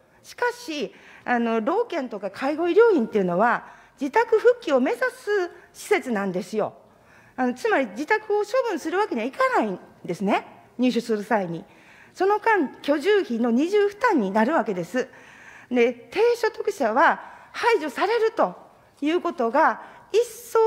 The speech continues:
広がるということになりかねないんですよ。こういうですね、あの、重大な、あ、負担につながることを、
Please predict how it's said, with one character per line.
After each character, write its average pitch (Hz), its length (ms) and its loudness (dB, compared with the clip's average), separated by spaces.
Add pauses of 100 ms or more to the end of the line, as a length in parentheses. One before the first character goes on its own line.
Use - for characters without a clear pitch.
(200)
広 453 200 4
が 453 80 2
る 381 120 -2
と 165 220 2 (340)
い 302 80 -2
う 320 60 0
こ 330 80 -2
と 226 100 -4
に 208 60 -2
な 254 100 0
り 508 100 6
か 523 120 2
ね 466 120 2
な 311 120 4
い 226 60 0
ん 214 40 -2
で 208 100 0
す 214 120 -8
よ。 175 200 2 (460)
こ - 120 4 (300)
う 415 40 2
い 392 240 2
う - 20 -10
で 220 160 -4
す - 120 -20
ね、 208 420 -4 (520)
あ 247 180 -4
の、 208 460 -8 (920)
重 220 160 -4 (220)
大 403 300 0
な、 262 420 2 (340)
あ、 226 200 0
負 214 100 -8
担 269 300 -2 (340)
に 254 120 -10
つ 262 120 -4
な 262 140 2
が 254 120 0
る 262 100 0
こ 277 160 -2
と 220 160 -8
を、 214 400 -2